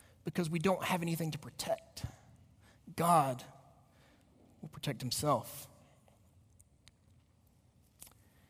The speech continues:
It may seem at times that it's going well for the person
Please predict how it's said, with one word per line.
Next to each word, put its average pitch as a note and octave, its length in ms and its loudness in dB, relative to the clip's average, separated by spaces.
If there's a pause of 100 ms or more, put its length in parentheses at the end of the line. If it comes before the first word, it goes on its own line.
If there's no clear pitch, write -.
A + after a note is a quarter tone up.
(420)
It D#3 80 2
may E3+ 260 8
seem F3+ 480 2
at C#3+ 140 -4
times F3+ 600 6
that D#3 160 6
it's D3+ 120 -2
going D#3+ 400 4
well D#3+ 320 10
for E3+ 160 -2
the D3+ 100 0
person F3+ 680 0